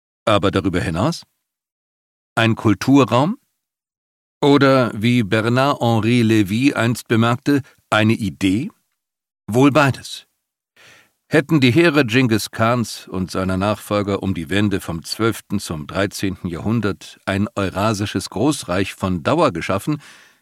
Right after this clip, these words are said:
so hätte Eurasien vielleicht zu einer politischen Realität werden können. Heute ist diese Idee nur der Versuch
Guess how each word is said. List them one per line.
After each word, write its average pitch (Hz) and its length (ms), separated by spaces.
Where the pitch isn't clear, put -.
so 123 180
hätte 147 260
Eurasien 110 540
vielleicht 120 520
zu - 240
einer 123 200
politischen 117 600
Realität 95 580
werden 64 220
können. - 260
Heute 139 280
ist - 300
diese 117 220
Idee 104 340
nur 98 240
der 90 160
Versuch 85 480